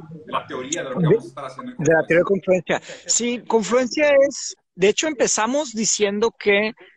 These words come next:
Speaker 2: queríamos hacer, que queremos hacer, en realidad, el, el grupo de estudio más grande de América Latina.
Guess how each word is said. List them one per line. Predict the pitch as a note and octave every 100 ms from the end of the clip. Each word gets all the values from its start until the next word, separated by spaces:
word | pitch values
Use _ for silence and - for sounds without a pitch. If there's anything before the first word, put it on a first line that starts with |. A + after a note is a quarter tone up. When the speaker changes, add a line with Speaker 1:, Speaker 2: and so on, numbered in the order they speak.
| _
Speaker 2:
queríamos | F#3+ F#3 F#3 G3+ A3+
hacer, | - F#3 F3+ F#3+ _
que | F3
queremos | E3 C#3 F3+ C4+ G3
hacer, | - G3+ A3
en | -
realidad, | D#3+ D#3 C#3 D#3 F#3+
el, | D3+
el | D3+
grupo | F3 E3+
de | G#3+
estudio | - G#3+ G#3+
más | G3+ F3
grande | F#3+ F#3+
de |
América | E3 D#3 E3+ D#3+
Latina. | - B2+